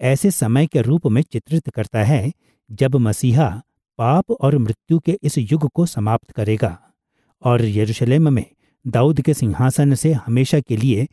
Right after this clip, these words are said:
राज करेगा। उसका शासन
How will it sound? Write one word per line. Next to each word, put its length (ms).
राज 360
करेगा। 520
उसका 260
शासन 480